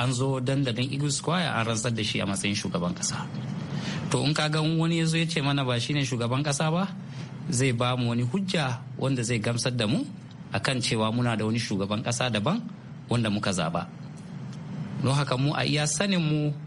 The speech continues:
a, shugaban ƙasa na Najeriya shine Muhammadu Buhari wanda muka zaba kuma aka rantsar da shi, wanda kuma muke gani duk wani takarda da zai tura na, a, naɗa wani a gwamnati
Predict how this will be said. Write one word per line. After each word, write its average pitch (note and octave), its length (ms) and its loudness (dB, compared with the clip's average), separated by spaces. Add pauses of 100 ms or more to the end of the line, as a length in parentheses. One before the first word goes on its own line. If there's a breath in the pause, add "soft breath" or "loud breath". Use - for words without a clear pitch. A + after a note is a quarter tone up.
a, G#2+ 380 2
shugaban A#2 540 0
ƙasa D3+ 480 2 (220)
na C3+ 340 4
Najeriya C#3 560 2
shine B2+ 240 2
Muhammadu A2+ 400 2
Buhari A#2 420 2 (440 loud breath)
wanda A#2+ 220 2
muka A#2 200 2
zaba G#2 400 2
kuma B2 160 2
aka G#2+ 160 0
rantsar F#2 260 0
da F#2 80 0
shi, E3+ 240 0 (420 loud breath)
wanda A#2 280 4
kuma A#2+ 180 2
muke B2 320 2
gani A#2+ 220 2
duk A#2+ 160 0
wani C3 180 2
takarda A#2+ 460 0
da A#2 100 0
zai A#2 160 2
tura B2 400 0 (300 loud breath)
na, B2 500 2 (400)
a, G2+ 500 0 (520)
naɗa B2 260 2
wani D3+ 380 2 (100)
a G#2+ 180 -2
gwamnati C#3+ 580 0